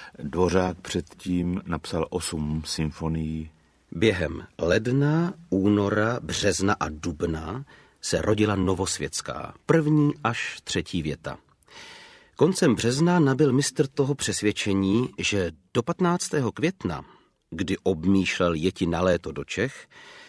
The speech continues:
Speaker 2: dokončení symfonie je holou nemožností. Tu počal s chotí se raditi, co a jak by si měli počíti.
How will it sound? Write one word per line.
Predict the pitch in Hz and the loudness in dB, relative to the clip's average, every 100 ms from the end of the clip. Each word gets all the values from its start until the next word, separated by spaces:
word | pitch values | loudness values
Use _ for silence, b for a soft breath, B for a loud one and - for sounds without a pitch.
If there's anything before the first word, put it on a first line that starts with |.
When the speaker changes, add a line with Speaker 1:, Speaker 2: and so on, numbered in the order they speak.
| B - | B -16
Speaker 2:
dokončení | 139 135 117 - 151 180 - 180 185 185 | -12 0 0 2 2 2 0 0 0 0
symfonie | - 175 - 165 165 165 | 0 0 0 0 2 2
je | 165 | 2
holou | 147 143 165 | 2 2 4
nemožností. | 185 214 190 107 - - - - _ _ _ b b - | 4 4 2 0 -6 -8 -10 -14 _ _ _ b b 0
Tu | 131 247 302 _ | 2 2 -2 _
počal | - 131 - 135 143 | -2 0 0 -2 -2
s | - | -4
chotí | - 107 101 | -2 -2 0
se | 90 78 | -2 -4
raditi, | 82 98 139 - 147 147 | -4 -4 -4 0 -2 -2
co | - - 165 - | -8 0 0 0
a | 92 | 0
jak | 101 135 | 2 0
by | 95 | 0
si | 113 - | 0 0
měli | 92 90 85 | 0 -2 -4
počíti. | - 82 - 76 - - | -10 -10 -8 -10 -10 -16